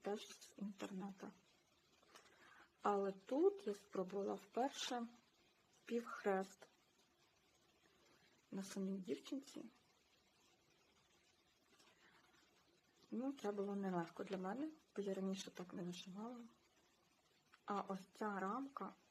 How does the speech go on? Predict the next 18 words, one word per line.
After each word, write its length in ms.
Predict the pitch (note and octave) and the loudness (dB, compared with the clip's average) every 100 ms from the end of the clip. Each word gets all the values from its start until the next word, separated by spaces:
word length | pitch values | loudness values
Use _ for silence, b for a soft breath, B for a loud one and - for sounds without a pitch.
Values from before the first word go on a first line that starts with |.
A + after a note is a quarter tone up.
| - - _ _ - | -20 -20 _ _ -10
це 160 | - | -4
моя 300 | G3 G3 G3+ | 0 0 0
така 400 | A3 F#3+ G3+ G3 F#3+ - - - | -2 -2 0 0 -4 -12 -20 -16
придумка. 680 | - G3 G3 G3 F#3 G#3 C4+ - - - - B B B - | -4 -2 2 2 2 0 -2 -6 -20 -20 -20 B B B -4
Не 80 | |
було 260 | G#3+ G#3+ G3+ | 6 6 6
куди 220 | G3 G3 | 4 0
подіти 540 | G3 F#3 F#3 F#3+ F#3+ G3 - - _ _ _ - _ | 0 -2 -2 -2 -4 -6 -10 -20 _ _ _ -20 _
ниточки, 680 | G3+ A#3+ C#4 A#3 - - G3+ F#3+ - - - - | -4 -2 0 0 -2 -4 -8 -8 -14 -20 -12 -4
їх 180 | G3 | 0
дуже 240 | G3 G3 F#3+ | 2 2 2
багато. 560 | F#3 F#3 G3 A#3 - - - - B B B B B B - - - _ - _ - - | 0 2 0 -2 -6 -8 -16 -20 B B B B B B -20 -20 -20 _ -20 _ -20 -10
І 120 | - F#3+ | -6 -2
я 260 | A3+ A#3+ | 0 -2
зробила 600 | B3+ G#3+ F3+ F3+ A3 A3 | -2 -4 -2 0 2 0
таку 300 | A3 - - - | -2 -10 -16 -8
кольорову 600 | - F3 F3+ G3 G3 G3 | -2 0 0 -2 -4 -6
рамочку. 680 | F#3 F3+ F#3+ F#3+ - - C4 | -4 -4 -4 -8 -14 -16 -16